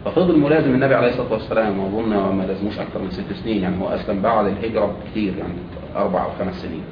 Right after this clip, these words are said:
فلازم ست سنين واحد، وكان أكثرهم رويا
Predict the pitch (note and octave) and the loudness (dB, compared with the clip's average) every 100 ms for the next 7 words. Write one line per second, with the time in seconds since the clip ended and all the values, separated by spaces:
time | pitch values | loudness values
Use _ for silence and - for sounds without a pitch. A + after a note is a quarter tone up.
0 | - - - - - - - - G2+ B2 | -14 -14 -14 -14 -14 -14 -14 -4 2 2
1 | A#2+ C3+ C#3+ B2+ C3 B2 A#2 C3 C3+ A2+ | 2 0 -2 -2 0 2 2 0 0 0
2 | C3+ C#3+ B2 - D#3+ D3+ D3+ C3+ B2+ - | 0 0 -4 0 2 2 2 2 2 -2
3 | - A#2 A#2 F2+ | 0 2 4 2